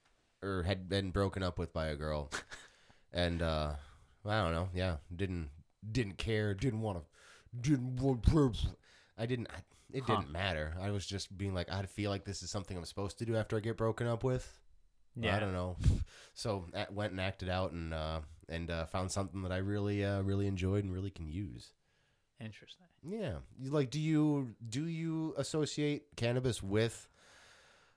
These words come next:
Speaker 1: any sort of creative pursuits, or is it just something that's in the background that happens, like, day to day? Do you smoke it to get ideas? Do you,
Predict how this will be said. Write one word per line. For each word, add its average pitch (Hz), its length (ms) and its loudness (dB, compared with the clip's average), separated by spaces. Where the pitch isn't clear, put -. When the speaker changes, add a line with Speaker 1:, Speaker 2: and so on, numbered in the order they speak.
Speaker 1:
any 127 180 2
sort 147 180 0
of 139 80 -2
creative 147 560 0
pursuits, 170 680 -2
or 131 120 2
is 120 140 0
it 117 100 -8
just 120 180 -2
something 123 240 0
that's 113 180 0
in 117 80 -2
the 113 60 0
background 110 600 2
that 90 120 0
happens, 98 760 -4
like, 95 200 -6
day 104 120 0
to 95 80 -2
day? 107 220 -2
Do 85 140 -6
you 90 120 -4
smoke 101 320 -4
it - 120 -8
to 101 80 -2
get 104 160 -2
ideas? 139 600 -2
Do 104 140 -6
you, 95 640 -2